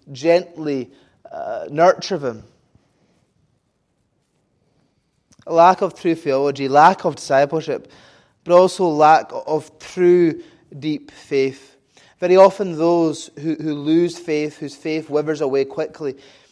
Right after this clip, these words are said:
is because their faith is, uh, situationally dependent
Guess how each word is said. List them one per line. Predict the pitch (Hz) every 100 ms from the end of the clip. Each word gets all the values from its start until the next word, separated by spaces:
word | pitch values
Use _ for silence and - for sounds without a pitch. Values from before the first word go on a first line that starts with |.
| _ -
is | 160
because | 185 202 196 185 147 - _
their | 156 175
faith | 175 - 185 185 190 -
is, | 170 160 - _ _ _ _
uh, | 139 135
situationally | - - 190 - 202 185 190 - 190
dependent | 160 160 170 160 165 156 -